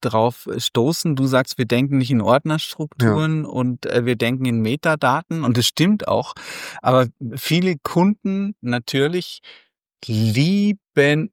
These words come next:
Speaker 1: ihre Ordnerstrukturen,
Speaker 2: Mhm.
Speaker 1: lieben ihre Aktenstruktur mit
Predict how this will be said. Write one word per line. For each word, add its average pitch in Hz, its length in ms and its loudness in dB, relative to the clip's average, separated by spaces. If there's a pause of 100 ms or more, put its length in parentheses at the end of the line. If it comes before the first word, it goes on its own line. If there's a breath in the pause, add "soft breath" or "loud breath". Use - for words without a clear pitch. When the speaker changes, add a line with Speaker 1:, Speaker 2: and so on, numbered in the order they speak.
Speaker 1:
ihre 139 400 0
Ordnerstrukturen, 143 1200 -4
Speaker 2:
Mhm. 123 300 0
Speaker 1:
lieben 175 500 2
ihre 139 400 0
Aktenstruktur 147 1040 -2
mit 156 400 2